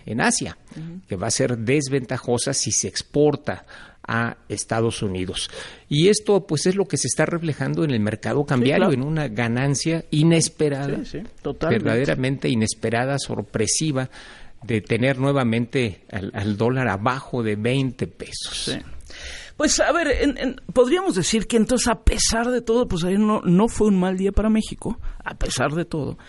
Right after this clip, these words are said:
Speaker 2: este, pero también, bueno, está tan, se, se está revolviendo tanto la economía global que, digamos, nos podrá no ir tan mal, pero estamos en un mundo en donde todas las reglas que conocíamos, pues, están cayendo, ¿no, Enrique?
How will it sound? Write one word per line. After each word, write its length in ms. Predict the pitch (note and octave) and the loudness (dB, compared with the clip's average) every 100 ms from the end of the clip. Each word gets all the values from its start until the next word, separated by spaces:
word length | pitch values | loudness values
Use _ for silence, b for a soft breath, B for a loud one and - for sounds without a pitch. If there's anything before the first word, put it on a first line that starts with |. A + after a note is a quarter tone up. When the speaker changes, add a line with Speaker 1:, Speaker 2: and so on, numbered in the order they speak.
| B B B | B B B
Speaker 2:
este, 340 | - C#3+ - C#3+ | -4 -4 -2 0
pero 220 | E3 E3+ | 2 2
también, 480 | F#3 F#3+ F#3 F#3+ A#3 | 4 4 6 4 2
bueno, 280 | G3 G#3 - - | -2 -4 -6 -6
está 280 | - E3+ | -4 -2
tan, 320 | E3 F#3 F#3 - | 0 0 0 -4
se, 200 | - D3+ | -8 -6
se 140 | D#3+ | -6
está 200 | C#3+ F#3+ | -4 -2
revolviendo 680 | G#3 F#3 F3+ D#3+ F#3+ G#3 G3 | 0 2 2 2 0 2 2
tanto 380 | - G3+ F#3+ E3+ | 2 0 2 2
la 100 | D#3 | 0
economía 440 | D3 D3 D3+ E3 | 0 0 2 2
global 460 | E3+ F3+ D#3 D#3 F3+ B B B _ | 2 2 2 0 -2 B B B _
que, 300 | - E3+ - | -2 0 0
digamos, 420 | C#3 C#3 C#3 - - | -2 0 0 -4 0
nos 340 | C3+ C#3 C3+ | 2 2 0
podrá 540 | - C#3 C#3+ F3 F#3 - | 0 0 4 2 2 -2
no 280 | D3+ E3+ F3+ | 0 2 2
ir 180 | F#3 | 0
tan 260 | - G3 F#3 | -2 0 2
mal, 240 | F3 G3 | 0 -2
pero 300 | - C#3+ D#3+ | -2 0 0
estamos 360 | F3 - D3+ - | -2 -4 -4 -2
en 120 | D3 | 0
un 80 | E3+ | 0
mundo 400 | E3 F3 G#3 - | 2 4 2 2
en 200 | - C3+ | -2 -2
donde 320 | C3+ C3 C3+ - - | -2 -2 -2 -6 -4
todas 320 | E3+ D#3 G3+ G#3 | -2 0 -2 -2
las 140 | D#3+ | -2
reglas 400 | D3+ D3+ E3+ - | -2 -2 -6 -6
que 100 | D3 | -8
conocíamos, 760 | D3 C3 B2 D3 D3 E3 G3+ B B B B - | -4 -4 -2 0 0 0 -2 B B B B -6
pues, 160 | C#3 | -2
están 220 | C3+ - D#3+ | 0 0 0
cayendo, 460 | F#3+ E3 F#4 C3 | 0 0 0 -4
¿no, 160 | C3 D#3+ | -8 -10
Enrique? 320 | - - | -10 -12